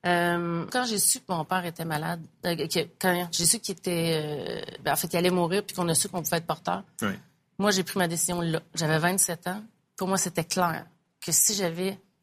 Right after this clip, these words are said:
Speaker 1: cette maladie-là, je me rendrais pas jusqu'à la fin comme mon père.
Speaker 2: Ton père est mort à cinquante-trois, c'est ça ?
Speaker 1: Ouais. Ouais.
Speaker 2: Et qu'est-ce qui a fait que, dans son déclin,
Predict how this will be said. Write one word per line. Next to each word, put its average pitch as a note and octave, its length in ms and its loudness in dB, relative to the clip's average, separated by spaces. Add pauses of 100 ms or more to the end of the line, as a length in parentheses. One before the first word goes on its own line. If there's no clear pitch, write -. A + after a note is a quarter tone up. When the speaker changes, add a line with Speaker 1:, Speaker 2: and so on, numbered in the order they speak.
(440)
Speaker 1:
cette - 200 -2
maladie-là, F3 720 2 (380)
je E3 120 0
me E3+ 120 4
rendrais E3+ 320 2
pas G3+ 240 0
jusqu'à E3+ 580 -2
la D#3+ 100 -2
fin E3 200 -6
comme E3 180 -4
mon D#3 160 -2
père. E3 320 -4 (240)
Speaker 2:
Ton G2+ 140 -2
père A#2 220 2
est A2 60 0
mort A2+ 300 0
à G2+ 60 -4
cinquante-trois, G2 760 -6
c'est - 160 -12
ça ? A#2 260 -6
Speaker 1:
Ouais. F3+ 180 0 (600)
Ouais. F3 200 -4 (300)
Speaker 2:
Et - 100 -10
qu'est-ce - 280 4
qui - 100 4
a A#2 40 2
fait D3+ 260 2
que, B2+ 480 2
dans A2 220 0
son A#2+ 180 0
déclin, A#2 540 0